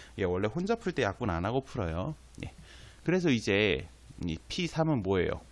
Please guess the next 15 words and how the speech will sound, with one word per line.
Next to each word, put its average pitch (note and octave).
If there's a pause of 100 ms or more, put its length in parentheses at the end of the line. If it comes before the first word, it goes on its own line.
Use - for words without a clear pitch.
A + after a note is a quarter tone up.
(560)
육십 -
분의, F#2
이게 F2
가가 F2+
아까 B2 (640)
십 -
분의 G#2
일이었고 A#2
나가 E2+
아까 E2+
십 -
분, A2+
이십 -
분의 F2+
칠이었죠. G#2